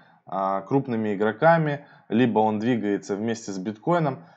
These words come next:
Но для нас-то, собственно говоря, это не важно. Мы открыли позицию лонг, и очень отлично на нем сделали прям сто десять процентов от депозита. За счет того, что мы использовали leverage, мы торговали с десятым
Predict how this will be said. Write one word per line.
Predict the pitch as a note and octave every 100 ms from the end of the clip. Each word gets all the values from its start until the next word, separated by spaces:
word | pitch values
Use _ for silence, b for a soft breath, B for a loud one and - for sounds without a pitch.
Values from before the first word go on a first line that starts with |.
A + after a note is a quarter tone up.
| B
Но | C3+
для | B2+ C3+
нас-то, | C#3+ C#3 A#2+
собственно | - B2+ - G#2+
говоря, | A2+ B2 B2
это | A2
не | A#2 B2
важно. | E3 E3+ B2+
Мы | G#2+ C#3
открыли | C#3 D3 D3 A2+
позицию | - A2+ B2+ A2+ - A#2
лонг, | C3 D#3+ E3+ - B B B B -
и | A#2+ B2 B2+
очень | C3 D3 C3+
отлично | A2 G#2+ C3+ C#3 A2
на | G2+
нем | A2+ A2
сделали | G2 B2+ C3 G#2
прям | - G2+
сто | - C3+
десять | A#2 A#2+ A#2+ F#2+
процентов | G#2 G2 B2+ A#2+ G2+ E2+
от | F2+
депозита. | G2 A2 G2+ F#2 E2
За | E2
счет | F#2 A2+
того, | A#2+ A#2+ A#2
что | -
мы | F#2+ G2
использовали | F#2+ A#2+ A2 F2+ F2+
leverage, | G2+ D#3 D#3+ F#2+ E2
мы | F2
торговали | E2 F#2 G2+ G2+ F#2+ E2+
с |
десятым | E2+ F2+ G2+ E2+ E2